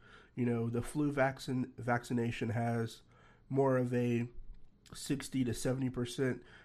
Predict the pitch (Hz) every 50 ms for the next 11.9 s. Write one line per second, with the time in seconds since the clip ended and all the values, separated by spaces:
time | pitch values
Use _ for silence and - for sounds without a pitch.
0 | - - - 113 110 110 110 - - - - - - - - 135 123 - - -
1 | - - - - - - - - - - - - - 147 151 151 147 - 156 135
2 | - - 156 147 147 - - - - - - - - - - - _ - - _
3 | _ _ - _ _ _ - _ _ - - 135 139 135 135 131 127 120 120 127
4 | 135 139 135 131 - - 147 131 123 - 123 127 123 120 117 123 120 123 120 127
5 | 131 127 127 123 120 120 120 - - - - - - - - 117 117 113 - 123
6 | 123 117 113 113 117 127 127 123 107 104 - - - - - 143 127 123 117 110
7 | 107 - - - - - - - - - 131 143 151 147 135 131 135 - 139 131
8 | 127 123 120 120 117 120 - - 139 139 143 139 143 147 139 139 139 131 127 127
9 | 123 120 123 127 127 120 - 151 135 127 120 117 - - 123 - _ - 131 135
10 | 135 135 131 127 123 117 117 - 120 131 131 127 123 120 123 123 127 123 120 120
11 | - - - 117 120 117 110 - - - 117 120 117 113 113 104 107 107